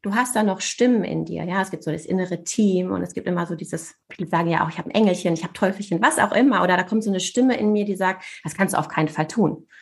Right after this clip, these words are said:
Wenn ich jetzt von dir spreche, Daniel, also vielleicht hast du mal gehört, „Wie kannst du einen Podcast machen? Also bist du total verrückt, warum tust du das? Du hast doch schon einen tollen Job, also warum machst du das?“, ja?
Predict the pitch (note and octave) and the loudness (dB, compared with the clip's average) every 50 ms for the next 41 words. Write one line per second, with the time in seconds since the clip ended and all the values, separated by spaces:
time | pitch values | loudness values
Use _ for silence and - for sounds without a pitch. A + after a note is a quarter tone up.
0 | - - - - E3+ D#3+ D#3 F3 F3 - F3 E3 D#3+ F#3 G#3+ - - - D3+ D#3+ | -20 -20 -8 -4 -2 0 0 0 0 2 2 2 4 4 2 2 0 -2 -2 -2
1 | C#3 - D#3+ D#3 E3 E2+ - - - - _ _ _ _ _ _ _ _ _ - | -2 -2 -2 -4 -4 -4 -4 -6 -8 -12 _ _ _ _ _ _ _ _ _ -4
2 | E3 - G3+ E3 - - - _ _ _ _ _ _ - G#3 F3 F3 F3 E3+ F#3+ | -2 0 -2 -2 -4 -6 -14 _ _ _ _ _ _ 0 0 2 0 0 -2 -4
3 | E3 - - F3+ E3 D#3+ - E3+ E3 E3 D#3+ D#3+ D#3+ E3 E3+ F3+ E3+ E3+ E3+ - | -2 0 2 2 2 2 2 2 2 2 2 2 2 2 2 2 2 2 0 -2
4 | - _ _ - E3 - - E3+ E3 - D3 D3+ - - - - - D#3+ D#3+ - | -6 _ _ -12 -8 -4 -2 -2 -2 -2 -4 -4 -2 -2 -4 -4 -6 -8 -8 -8
5 | - C3 C#3 - - E3 D#3+ - - F3 E3+ E3+ D3+ B3+ - - D#3+ - D#3+ - | -10 -10 -10 -10 -10 -12 -8 -6 -4 -4 -2 0 0 0 0 0 -4 -6 -6 -8
6 | F3 D#3 - - - F#3 G#3 G3+ - - - F3+ D#3+ D#3+ - - F#4 F4+ - A#3 | -8 -8 -8 -6 -2 -2 -2 -2 -2 -6 -6 -6 -6 -2 0 0 0 2 0 0
7 | - C#3+ C#3 D3 - - - D3+ E3 E3+ - E3+ D#3 - D#3+ D#3+ D#3+ D#3 E3 E3 | 0 0 0 -2 -4 -6 -6 -6 -6 -4 -4 -6 -6 -4 -2 -2 -2 -2 -2 -2
8 | D3 D3+ D#3 A3 C#4 D#4+ - - - - D#3 E3+ D#3+ D#3 - - _ - F3+ G3 | -2 0 0 2 0 0 0 -4 -4 -4 -4 -4 -4 -8 -8 -10 _ -8 -4 0
9 | A#3 D4 - - - - - - - - - - - - - | 2 2 0 0 -2 -8 -6 -6 -8 -10 -8 -6 -4 -4 -4